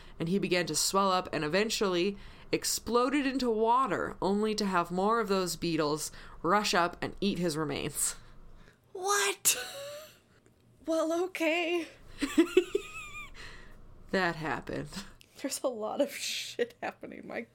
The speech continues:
Speaker 2: God.
Speaker 1: This planet sounds horrifying.
Speaker 2: I don't ever wanna go there.
Speaker 1: No. No.
Speaker 2: No. Oh, dear.
Speaker 1: Uh, they were attacked twice in the desert, once by marauders riding sleds pulled by giant lizards,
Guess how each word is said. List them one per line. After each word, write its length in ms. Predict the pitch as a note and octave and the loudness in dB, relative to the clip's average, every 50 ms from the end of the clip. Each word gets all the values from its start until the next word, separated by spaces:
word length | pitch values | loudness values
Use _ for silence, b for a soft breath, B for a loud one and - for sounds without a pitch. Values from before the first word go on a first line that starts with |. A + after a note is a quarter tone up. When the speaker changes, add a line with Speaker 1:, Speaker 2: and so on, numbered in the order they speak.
| - - | -16 -10
Speaker 2:
God. 320 | - F#2 F#2+ - - - - - - - - E3+ | -8 -6 -6 -6 -6 -8 -10 -12 -16 -12 -4 0
Speaker 1:
This 260 | G3 A#3+ D4+ D4 - | 2 2 2 2 -2
planet 640 | - - - A3 G3 E3 D#3 E3 G3+ C#4+ - - - | -4 -4 0 0 2 2 2 2 0 0 -2 -2 -2
sounds 520 | - - G#3+ F#3+ F3+ F3 F#3 F#3 F3 - | -2 0 2 2 2 2 0 -2 -4 -6
horrifying. 1080 | - - - - - - D#4 F#4 G#4+ F#4+ C#4+ G3+ G3 - B2 - - - - - - - | -12 -12 -14 -6 2 2 4 4 4 4 2 0 0 -2 -4 -4 -4 -6 -8 -6 -4 -4
Speaker 2:
I 260 | - - G#4+ A#4+ C5+ C#5+ - - - | -2 0 0 -2 -2 -4 -6 -4 0
don't 280 | A3+ G3+ G3+ G#3 G3+ - - - | 0 0 0 0 -4 -8 -8 -4
ever 280 | C#4+ D#4+ E4 F#4+ F#4+ | -4 -4 -2 -4 -4
wanna 300 | E4 D4+ D#4+ F4 G4+ G#4+ G#4+ - | -4 -2 -2 0 0 -2 -4 -2
go 260 | - A#4 B4+ A4 A4+ C5 - | 0 0 2 2 0 0 0
there. 260 | - G3 - - - B B B B B B B B B B B B B B - - - C4+ | 0 0 0 0 -2 B B B B B B B B B B B B B B -8 -8 -8 -4
Speaker 1:
No. 440 | C#4+ E4+ F#4+ - G#4+ C4 D3 C#3 C#3+ - - - - - - - - - - G4+ | -4 -2 -2 -2 -2 -2 -4 -6 -10 -12 -14 -14 -14 -14 -12 -12 -10 -8 -6 -4
No. 600 | G#4+ A4 A4 A4+ A4 A#4+ B4+ F#4+ G3 C#3+ - - - - - - | -2 0 2 2 2 4 2 2 0 -2 -4 -8 -14 -16 -10 -10
Speaker 2:
No. 640 | G4 A4+ C5 E5 - E5 F5+ F#5+ F#5 D#5 - D4+ - - - - D#4 D4+ - - - - - - - - B B B B B B B B B B B B B B - | -8 -4 -2 -2 -2 0 0 0 2 2 2 2 0 -4 -8 -10 -12 -12 -12 -14 -20 -20 -20 -20 -20 -20 B B B B B B B B B B B B B B -14
Oh, 240 | - D#4+ D4+ A#3+ A3 - - | -10 -8 -8 -8 -8 -10 -12
dear. 300 | - F3+ F#3+ F#3+ - F#3+ G3 G3 B B B B B - - - - | -12 -12 -12 -12 -12 -12 -12 -14 B B B B B -12 -10 -10 -8
Speaker 1:
Uh, 460 | - F3 E3+ D#3+ D#3+ D#3 D#3 D3+ D3 D3 | -6 -6 -4 -4 -4 -4 -4 -4 -4 0
they 200 | E3 G3 G#3 G#3+ | 2 2 4 4
were 220 | G3 F#3 F#3 F3+ F3 | 4 4 4 4 4
attacked 420 | F3 F3 A3 G3+ F#3+ G3 - - | 2 2 4 2 2 2 0 0
twice 260 | - D#4 E4 E4+ - D#4+ | 2 4 4 4 2 2
in 60 | D#4 | 0
the 80 | D#4 | 2
desert, 460 | A3+ A#3 A3 G#3+ A3+ A3 G#3+ G#3+ G#3+ - | 4 2 2 4 4 2 2 2 0 0
once 300 | F3+ G3 G#3 A3 G#3 - | 2 2 2 2 0 2
by 240 | - G3 F#3 F3+ | 4 4 4 4
marauders 680 | F3 D#3+ D3+ D3+ D#3 D#3+ F3 F3+ G3 G#3 G#3 A#3 G#3 - | 4 2 4 4 4 4 4 4 4 2 2 0 0 0
riding 360 | E3+ E3+ E3 D3+ D#3 D#3 D#3 D3+ | 2 2 2 2 2 0 0 -2
sleds 480 | - - - F3 E3 E3 F3 G3 - | -2 0 2 2 2 2 2 0 -4
pulled 320 | - - - F#3+ F#3 F3 F3 | -6 -2 -2 -2 0 0 0
by 140 | E3+ D#3 | 0 0
giant 400 | D#3+ E3 D#3+ D3+ D3+ D3+ D#3 - | 0 0 -2 0 0 -2 -2 -2
lizards, 560 | - D3+ C#3+ D3 D3 E3+ A#3+ C4 C4 - - | -2 -2 -2 0 0 0 0 0 -2 -2 -4